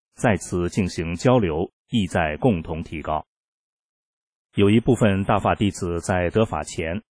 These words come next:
患有严重疾病或不治之症，在痛苦万分和濒临死亡的危难关头走入大法修炼。由于师父给净化了身体，得到了康复，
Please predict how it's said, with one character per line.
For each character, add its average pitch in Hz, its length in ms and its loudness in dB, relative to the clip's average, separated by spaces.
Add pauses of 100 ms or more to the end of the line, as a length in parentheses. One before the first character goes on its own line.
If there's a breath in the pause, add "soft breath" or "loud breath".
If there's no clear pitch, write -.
患 110 260 0
有 90 160 2
严 90 220 2
重 90 200 0
疾 90 220 -2
病 90 360 0
或 82 340 2
不 98 220 -2
治 87 180 0
之 85 160 -6
症， 82 180 -2 (500)
在 110 360 4
痛 135 220 2
苦 92 180 -2
万 98 220 0
分 113 400 2
和 92 340 0
濒 143 220 2
临 107 160 2
死 92 220 -4
亡 85 220 2
的 101 140 4
危 131 180 2
难 104 200 0
关 113 200 2
头 82 320 -2 (140)
走 76 160 0
入 87 220 2
大 98 200 0
法 71 220 -4
修 87 240 -4
炼。 78 160 -8 (800)
由 127 140 6
于 117 140 8
师 143 220 2
父 110 160 4
给 87 280 2
净 120 240 4
化 92 180 0
了 82 180 2
身 131 220 0
体， 73 300 -4
得 90 180 0
到 95 140 2
了 76 100 -2
康 110 260 -2
复， 92 240 -4